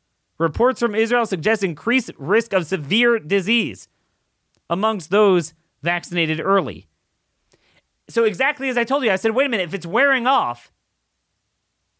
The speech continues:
and it no longer protects against infection, then it no longer protects against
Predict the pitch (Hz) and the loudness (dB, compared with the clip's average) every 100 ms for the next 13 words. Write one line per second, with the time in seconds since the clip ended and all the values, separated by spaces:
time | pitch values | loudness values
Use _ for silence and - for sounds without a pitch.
0 | _ _ _ _ _ - 220 226 208 214 | _ _ _ _ _ -6 -4 -4 -6 -8
1 | 220 220 208 240 233 233 - 208 - 247 | -2 0 2 2 0 -2 -2 -6 -4 -4
2 | 240 190 170 196 180 - - _ _ _ | -4 -6 -2 -4 -4 -12 -18 _ _ _
3 | 185 185 202 185 - 98 185 233 247 240 | -10 -4 -4 -6 -10 -6 -4 -2 0 2
4 | 240 220 202 220 226 196 180 208 208 175 | 0 -2 -8 -4 -6 -6 -4 -2 -2 -6